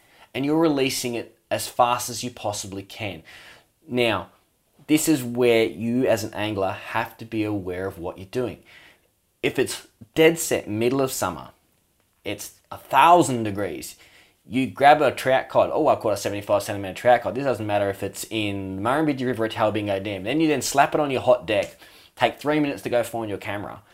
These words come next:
then go take a photo of it and then release it. And a fisheries inspector sees you doing that, you go, "Well, mate,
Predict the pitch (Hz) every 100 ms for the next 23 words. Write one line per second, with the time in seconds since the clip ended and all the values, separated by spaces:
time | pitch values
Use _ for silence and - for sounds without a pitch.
0 | - - _ _ 123 151 143 143 127 -
1 | - 110 104 - 107 104 98 113 - 90
2 | 98 - 147 170 127 113 - 107 101 -
3 | - 120 127 107 95 80 113 131 87 78
4 | 73 _ _ _ _ _ 107 107 95 85
5 | 101 104 85